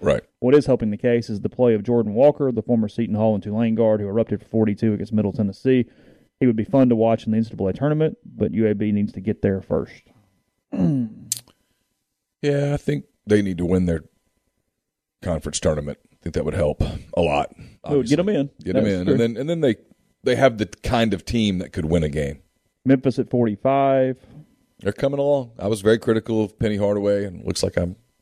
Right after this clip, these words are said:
Speaker 1: possibly getting served some crow.
Speaker 2: Florida at fifty-two. That's not in.
Speaker 1: No, it's not in. And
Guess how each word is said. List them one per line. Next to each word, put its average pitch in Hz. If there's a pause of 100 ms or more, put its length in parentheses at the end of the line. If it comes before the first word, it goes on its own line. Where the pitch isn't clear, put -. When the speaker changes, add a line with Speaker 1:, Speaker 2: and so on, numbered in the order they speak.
(260)
Speaker 1:
possibly 90
getting 85
served 85
some 82
crow. 80 (300)
Speaker 2:
Florida 131
at -
fifty-two. 135 (2500)
That's 117
not 120
in. 110 (640)
Speaker 1:
No, 101
it's 87
not 101
in. 95
And 90